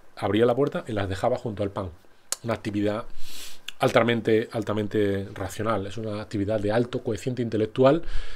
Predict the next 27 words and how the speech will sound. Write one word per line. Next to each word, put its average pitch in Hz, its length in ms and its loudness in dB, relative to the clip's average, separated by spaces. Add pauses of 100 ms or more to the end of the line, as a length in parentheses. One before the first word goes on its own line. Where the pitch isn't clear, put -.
(100)
ya 113 120 4
digo, 131 180 6
que 101 80 2
rivaliza 104 680 4
con, 101 200 4
con 101 140 6
las 92 100 4
mayores 98 300 0
gestas. - 400 -4 (320)
No - 40 -2
sé - 140 2
si 110 60 2
Cervantes 113 500 8
se 107 80 -2
sintió 98 260 0
incomodado 110 460 2
al 117 80 2
saber 104 220 -2
esto 127 180 -2
porque 104 180 -2
pensó 98 360 0
que - 80 -2
le 107 80 0
podrían 104 340 0
llegar 104 220 0
a 123 40 4
robar 113 360 2